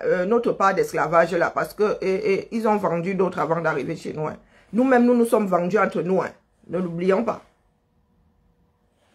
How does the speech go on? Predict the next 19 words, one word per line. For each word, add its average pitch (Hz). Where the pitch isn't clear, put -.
Je 185
pense 359
qu'on 277
a 247
remasterisé, 202
je 202
ne 226
suis, 247
je 269
n'ai 269
pas 240
lu, 226
hein, 180
c'est 175
Manandi 185
qui 311
a 208
partagé 175
ça. -